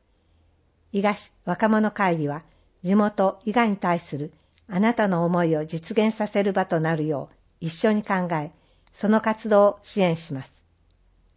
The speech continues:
令和六年四月から第四期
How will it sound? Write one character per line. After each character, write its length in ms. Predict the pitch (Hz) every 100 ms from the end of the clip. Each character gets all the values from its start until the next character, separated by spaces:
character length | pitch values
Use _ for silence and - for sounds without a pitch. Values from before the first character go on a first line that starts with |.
| _ _ _ _ _ _ _ _ _ _ -
令 200 | 226 254
和 160 | 202 165
六 240 | 165 165
年 220 | 170 156
四 180 | - 196
月 260 | 185 - -
か 100 | 143
ら 180 | 147 - _ _ _
第 280 | - 220 208
四 180 | 180 160
期 300 | - 147